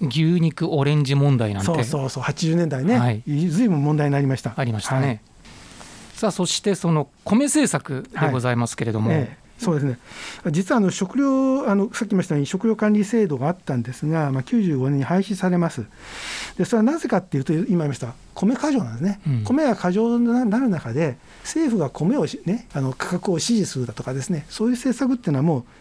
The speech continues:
Speaker 2: う意味がないだろうっていう、
Speaker 1: うん。
Speaker 2: まあ、こういう判断なんですね。
Speaker 1: はい。
Speaker 2: でも、米は自由市場だというふうに、まあ、変えていったというわけですね。
Speaker 1: 保護しないということです。
Speaker 2: そうです。もう市場原理だというふうに変えていったのが、
Speaker 1: うん。うん。
Speaker 2: まあ、九十五年だったわけですね。
Speaker 1: はい。
Speaker 2: まあ、その結果ですね、米の産地間競争。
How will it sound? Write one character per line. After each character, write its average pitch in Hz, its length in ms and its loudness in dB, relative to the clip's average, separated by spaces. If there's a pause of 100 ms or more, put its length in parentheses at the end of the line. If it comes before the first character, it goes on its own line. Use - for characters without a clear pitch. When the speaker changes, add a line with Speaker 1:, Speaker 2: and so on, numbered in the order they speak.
(220)
Speaker 2:
う 269 40 4
意 285 60 6
味 320 80 4
が 180 80 2
な 170 100 2
い 285 60 0
だ 269 100 -2
ろ 160 80 8
う 127 40 2
っ 123 40 -4
て - 160 -8
い 143 60 2
う、 - 20 2
Speaker 1:
う 117 40 2
ん。 - 20 0
Speaker 2:
ま 107 80 -2
あ、 101 100 -6
こ 233 80 0
う 247 40 4
い 262 40 4
う 247 60 2
判 269 200 4
断 120 300 -2
な 127 80 -4
ん 123 60 -2
で - 100 -8
す - 80 -14
ね。 190 60 0
Speaker 1:
は 143 180 2
い。 104 140 -4
Speaker 2:
で 262 80 2
も、 247 180 4 (140)
米 233 240 2
は 160 60 2
自 127 160 0
由 254 140 4
市 277 160 0
場 202 120 2
だ 120 100 -10
と - 100 -20 (520)
い 160 100 2
う 151 60 2
ふ 139 120 0
う 143 60 2
に、 247 220 2 (120)
ま 147 80 -4
あ、 - 80 -6
変 156 120 2
え 226 40 0
て 233 100 -2
い 240 40 2
っ - 40 -4
た 135 120 -8
と - 80 -12
い - 0 -
う - 80 -20
わ - 80 -20
け 180 60 -4
で - 20 -2
す - 60 -2
ね。 139 60 2
Speaker 1:
保 220 120 2
護 185 140 2
し 214 160 4
な 190 100 4
い 175 60 0
と 139 80 0
い - 0 -
う - 20 2
こ 127 80 -4
と 135 100 -4
で 160 100 -6
す。 - 40 -2
Speaker 2:
そ 269 80 4
う 233 60 4
で 151 60 -2
す。 - 100 -6
も 135 80 0
う - 20 -8
市 147 160 2
場 240 180 2
原 233 140 2
理 165 100 0
だ 110 120 -14
と - 80 -2
い 113 320 -2
う 131 60 0
ふ 131 80 -2
う - 20 0
に 247 120 4
変 151 180 -2
え 143 40 -2
て 147 120 -2
い - 20 0
っ 135 40 -8
た 156 140 -4
の 175 60 2
が、 247 80 6
Speaker 1:
う 202 40 4
ん。 - 20 2
う - 20 0
ん。 - 40 -2
Speaker 2:
ま 156 40 0
あ、 - 20 -2
九 185 160 0
十 127 120 -2
五 113 100 0
年 156 160 2
だ 165 60 0
っ - 20 -18
た - 100 -8
わ 104 80 -8
け 113 60 -10
で 147 80 -10
す - 80 -4
ね。 175 120 -2
Speaker 1:
は 135 140 -2
い。 110 80 -8 (540)
Speaker 2:
ま 220 60 0
あ、 - 20 2
そ 220 100 0
の 302 80 4
結 285 200 0
果 254 120 2
で 180 100 2
す - 100 -4
ね、 135 120 0
米 208 240 2
の 262 140 2
産 247 240 0
地 - 80 -6
間 269 160 2
競 240 140 2
争。 - 160 -8